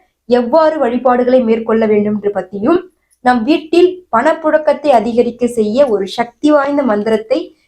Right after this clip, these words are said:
எவ்வாறு உச்சரிப்பது பற்றியும், நம் வீட்டில் நில-, நடக்கும் அதிசயங்களும் அற்புதங்களையும் அதனால் நம்மளுக்கு கிடைக்கும் நன்மைகள் பற்றியும் இந்த பதிவுல நம்ம ஒண்ணொண்ணா பார்க்க போறோம்.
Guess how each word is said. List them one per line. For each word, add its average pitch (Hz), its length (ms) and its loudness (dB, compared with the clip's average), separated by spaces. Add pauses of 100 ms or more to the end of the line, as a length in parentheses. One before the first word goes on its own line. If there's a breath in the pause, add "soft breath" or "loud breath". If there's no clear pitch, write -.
(160 soft breath)
எவ்வாறு 269 460 2
உச்சரிப்பது 247 580 0
பற்றியும், 220 460 -2 (140)
நம் 214 240 2
வீட்டில் 294 400 0
நில-, 240 280 2 (220)
நடக்கும் 233 480 0
அதிசயங்களும் 233 640 0
அற்புதங்களையும் 214 840 0 (520 loud breath)
அதனால் 294 460 0
நம்மளுக்கு 247 360 -2
கிடைக்கும் 233 380 -2
நன்மைகள் 220 400 0
பற்றியும் 226 440 -4
இந்த 220 140 -4
பதிவுல 240 380 0
நம்ம 214 200 0
ஒண்ணொண்ணா 233 400 2
பார்க்க 196 340 -2
போறோம். 226 320 2